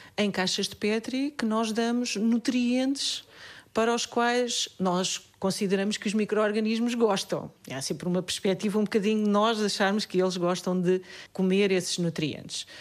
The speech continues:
Por isso é que muitas vezes também não conseguimos reproduzir na caixa de Petri a diversidade que existe no ambiente, porque os nutrientes que damos limitam o crescimento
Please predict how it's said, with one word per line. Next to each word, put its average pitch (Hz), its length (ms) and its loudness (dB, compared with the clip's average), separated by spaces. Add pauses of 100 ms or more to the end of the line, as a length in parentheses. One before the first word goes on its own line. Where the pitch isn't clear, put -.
(300)
Por 170 80 0
isso 175 180 2
é 170 60 0
que 175 80 -4
muitas 196 260 0
vezes 196 200 -2
também 208 240 -2
não 208 120 0
conseguimos 208 640 -2 (520)
reproduzir 185 640 0
na 175 160 0
caixa 165 340 -2
de 175 80 -8
Petri 214 520 -2 (360)
a 208 60 4
diversidade 226 680 -2
que - 100 -8
existe 247 320 -2
no 247 80 2
ambiente, 262 460 0
porque - 320 -6 (160)
os 170 120 0
nutrientes 185 540 0
que - 100 -10
damos 208 640 0
limitam 196 580 0
o 226 60 -4
crescimento 233 640 -4